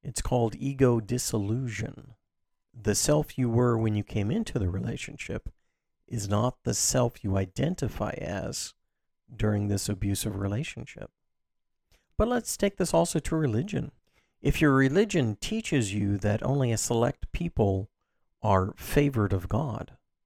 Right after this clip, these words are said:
and to not really treat other people as, as good as yourself.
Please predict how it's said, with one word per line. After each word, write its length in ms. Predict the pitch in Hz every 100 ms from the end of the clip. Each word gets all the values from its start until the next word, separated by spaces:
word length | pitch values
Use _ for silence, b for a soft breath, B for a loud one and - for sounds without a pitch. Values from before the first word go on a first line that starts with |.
| _ _ _ _ _
and 220 | - 113 110
to 100 | 123
not 380 | 120 127 127
really 260 | 110 127 120
treat 400 | - - 156 147 -
other 280 | 123 123 110
people 520 | - 147 - 110 107
as, 480 | 107 98 95 92 - _ _
as 180 | - 104
good 180 | 107 107
as 160 | 101 92
yourself. 460 | 95 - 185 214